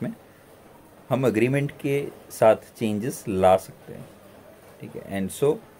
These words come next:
we can cope up with the business environment in a better way। हम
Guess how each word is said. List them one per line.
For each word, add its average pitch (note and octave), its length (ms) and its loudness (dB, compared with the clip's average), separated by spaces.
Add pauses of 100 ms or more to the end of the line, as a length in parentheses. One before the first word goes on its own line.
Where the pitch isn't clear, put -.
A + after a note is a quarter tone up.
(160)
we G2+ 160 0
can D3+ 120 2
cope G#2+ 240 2
up C#3 100 4
with C#3+ 160 -6
the - 140 2
business G#2+ 320 -4
environment G2 580 -2 (460)
in G#2+ 60 -4
a B2+ 120 -2
better E2 260 0
way। D#2 160 -12
हम F#2 220 -6